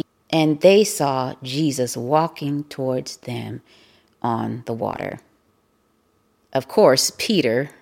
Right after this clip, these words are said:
the bold one, he looks out and he asks Jesus if he could come out on the water with him. And Jesus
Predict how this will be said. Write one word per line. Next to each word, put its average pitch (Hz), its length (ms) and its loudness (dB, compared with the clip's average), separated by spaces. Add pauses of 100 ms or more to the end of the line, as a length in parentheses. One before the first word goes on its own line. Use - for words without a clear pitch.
(200)
the 139 180 2
bold 139 420 6
one, 98 480 -6 (720)
he 294 180 4
looks 202 300 2
out 156 320 0
and 123 220 -4 (100)
he - 240 0
asks 214 420 0
Jesus 135 380 -4
if 135 120 -8
he 220 140 -2
could 170 260 0 (440)
come 214 200 2
out 143 200 2
on 147 120 0
the 170 100 0
water 143 500 -6 (100)
with 330 220 -4
him. - 320 -8 (1160)
And 175 440 2 (680)
Jesus 139 640 -2